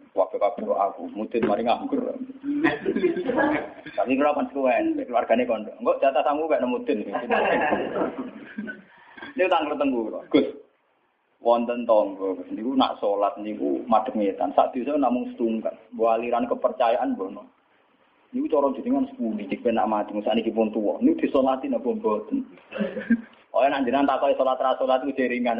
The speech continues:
penting ojo takok iku syirik ta ora. <laughs> Ning arepe wong akeh lho, Jam. Nggih, kathah ngomong sing semangat darani syirik, nggih, kathah. Oh, aku paling ra semangat darani hukum syirik ambek ra syirik. Anak salat,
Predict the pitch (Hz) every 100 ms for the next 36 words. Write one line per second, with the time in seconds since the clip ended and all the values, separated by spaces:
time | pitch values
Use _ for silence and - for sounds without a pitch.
0 | 127 139 143 139 127 123 - 147 135 -
1 | 135 135 131 127 143 - 247 240 294 294
2 | - - - - - 208 - - - 254
3 | 262 269 269 262 240 226 220 262 - -
4 | - - - - - _ _ - 277 214
5 | 233 226 214 214 214 208 208 202 208 175
6 | 180 185 196 220 170 - - - - _
7 | _ _ _ _ _ _ _ - 139 139
8 | 147 156 131 131 131 - 120 107 117 127
9 | 107 107 107 110 113 110 110 127 120 113
10 | 123 135 - - _ _ _ _ _ -
11 | - - - 120 107 - - 127 127